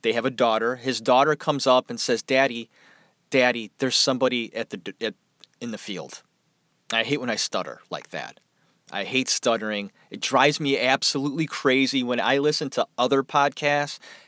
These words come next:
and I hear guys just bumbling and stumbling around with words, so I apologize about that. I'm trying to do the best I can not to stutter, and blah, blah, and it's been a day, people. It has been a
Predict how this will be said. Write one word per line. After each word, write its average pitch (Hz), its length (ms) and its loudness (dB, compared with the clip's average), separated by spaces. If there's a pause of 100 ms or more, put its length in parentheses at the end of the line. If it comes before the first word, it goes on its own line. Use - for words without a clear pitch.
and 131 140 2
I 135 80 6
hear 139 220 2
guys 127 360 2
just - 240 -4 (300)
bumbling 143 400 4
and 120 100 -2
stumbling 127 440 2
around 120 240 2
with 113 140 -4
words, 131 340 2
so 120 80 0
I 104 80 2
apologize 156 640 4
about 147 320 2
that. 151 280 2 (360)
I'm 107 280 -2
trying 170 300 2
to 214 60 0
do 185 80 -2
the 160 60 2
best 135 300 4
I 131 120 2
can 127 300 0
not 113 180 -2
to 92 180 -2 (220)
stutter, 131 640 4
and 107 140 -4
blah, 131 220 4
blah, 127 120 2
and 135 220 2
it's 131 180 2
been 135 200 2
a 123 80 4
day, 113 260 0
people. 101 440 -4 (140)
It 151 180 8
has 147 160 0
been 131 400 0
a 120 140 0